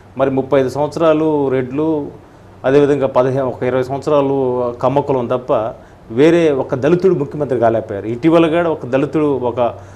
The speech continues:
అగ్రకులానికి సంబంధించిన రాజశేఖర రెడ్డి గారు దిగిపోతే మళ్ళీ ఇంకొక దళితుడు సీఎం చేయమని కూడా నేను సోనియా గాంధీ గారు ఒక లేఖ రాయడం జరిగింది. ఆమె నుంచి కూడా నాకు రిప్లై వచ్చింది.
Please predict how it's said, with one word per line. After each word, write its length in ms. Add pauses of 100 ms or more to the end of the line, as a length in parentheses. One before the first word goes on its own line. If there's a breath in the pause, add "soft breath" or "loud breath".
(340 loud breath)
అగ్రకులానికి 540
సంబంధించిన 640
రాజశేఖర 380
రెడ్డి 160
గారు 160
దిగిపోతే 680 (480 loud breath)
మళ్ళీ 220
ఇంకొక 300
దళితుడు 480
సీఎం 320
చేయమని 340
కూడా 140
నేను 480 (260)
సోనియా 240
గాంధీ 220
గారు 200
ఒక 120
లేఖ 220
రాయడం 260
జరిగింది. 380 (400)
ఆమె 140
నుంచి 180
కూడా 120
నాకు 140
రిప్లై 280
వచ్చింది. 360